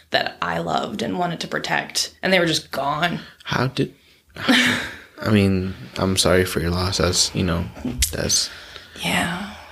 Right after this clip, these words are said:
Speaker 1: it's sad. But, like,
Speaker 2: that's a monster, the guy that
Speaker 1: Mm.
Speaker 2: did that. But how did you cope with it? You know,
Speaker 1: I
Speaker 2: that's,
Speaker 1: think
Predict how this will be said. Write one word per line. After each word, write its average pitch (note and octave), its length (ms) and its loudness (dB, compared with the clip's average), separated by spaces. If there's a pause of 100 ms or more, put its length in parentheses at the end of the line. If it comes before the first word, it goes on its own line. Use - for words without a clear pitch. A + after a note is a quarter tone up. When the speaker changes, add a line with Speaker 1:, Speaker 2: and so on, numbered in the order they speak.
Speaker 1:
it's A3 260 0
sad. - 840 -2 (320)
But, G#3+ 200 2
like, G#3+ 400 2
Speaker 2:
that's A2+ 180 0
a F2+ 80 2
monster, F#2 720 2
the - 160 0
guy B2+ 320 -2
that - 120 0
Speaker 1:
Mm. A3 100 2
Speaker 2:
did - 240 2
that. - 320 0
But - 260 6 (880)
how G#2+ 380 2
did G2 260 2
you F#2 720 4 (1160)
cope G2+ 300 -2
with - 200 0
it? D2+ 260 -4 (220)
You A2 120 0
know, A2 160 4
Speaker 1:
I A2 100 4
Speaker 2:
that's, A2+ 320 6
Speaker 1:
think - 120 -4